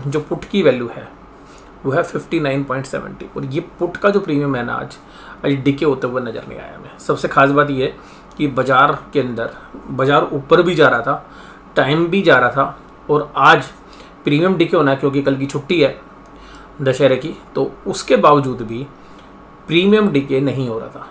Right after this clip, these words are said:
ये फिफ्टी नाइन पॉइंट सेवेंटी, ये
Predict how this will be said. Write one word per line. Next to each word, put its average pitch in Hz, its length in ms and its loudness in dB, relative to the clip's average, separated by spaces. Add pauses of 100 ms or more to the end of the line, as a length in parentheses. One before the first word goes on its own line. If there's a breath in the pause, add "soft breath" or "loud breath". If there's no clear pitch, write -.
ये 143 200 -2
फिफ्टी 170 360 0
नाइन 156 220 -2
पॉइंट 143 200 2
सेवेंटी, 127 460 -4 (600 loud breath)
ये 151 400 2